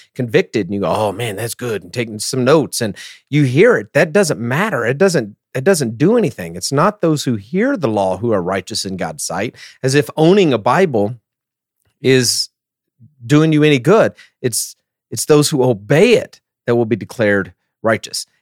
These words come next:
And then he uses this illustration starting in verse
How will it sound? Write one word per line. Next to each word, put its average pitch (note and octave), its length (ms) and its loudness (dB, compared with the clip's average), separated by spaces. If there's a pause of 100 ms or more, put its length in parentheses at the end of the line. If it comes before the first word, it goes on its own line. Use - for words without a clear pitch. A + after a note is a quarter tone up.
And B2+ 80 0
then F3 100 4
he A#3 200 0 (240)
uses E3+ 340 -2
this D3 220 -2
illustration B2 540 -2
starting B2 260 -2
in A2+ 80 -6
verse - 320 -2